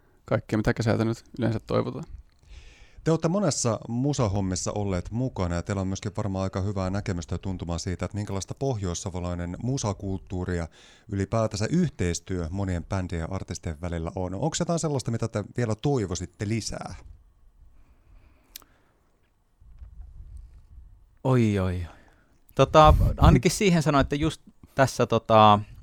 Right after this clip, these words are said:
Speaker 3: on nähnyt kollegoja tämän viikon aikana, koska täällä, ö, Maksimilla on ollut tämmönen Kuopioon – konservatorion liekessä festarit, niin sitten siellä on nähnyt entisiä meidän opettajia ja sitten, tota, entisiä luokkalaisia,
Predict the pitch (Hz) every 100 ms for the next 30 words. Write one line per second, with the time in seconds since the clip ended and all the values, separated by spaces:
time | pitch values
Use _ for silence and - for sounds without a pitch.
0 | - 113 120 117 110 127 117 95 90 92
1 | 87 85 87 - - _ - - - 110
2 | 107 90 87 85 85 - - 98 92 85
3 | 85 - - 95 85 - - - - -
4 | 104 101 92 98 151 113 117 - 107 101
5 | 95 85 90 95 92 90 87 95 87 82
6 | 82 78 - - - - 107 98 95 87
7 | 85 80 90 85 92 - - 82 - 82
8 | 80 - 78 - - 82 - 85 78 76
9 | 71 - - - - 90 90 76 _ _
10 | _ - 101 95 98 87 87 98 120 113
11 | - 98 95 90 85 90 - 82 - 76
12 | 78 76 71 - - - - - - _
13 | - _ - 92 - 92 85 85 - 82
14 | 80 80 - 73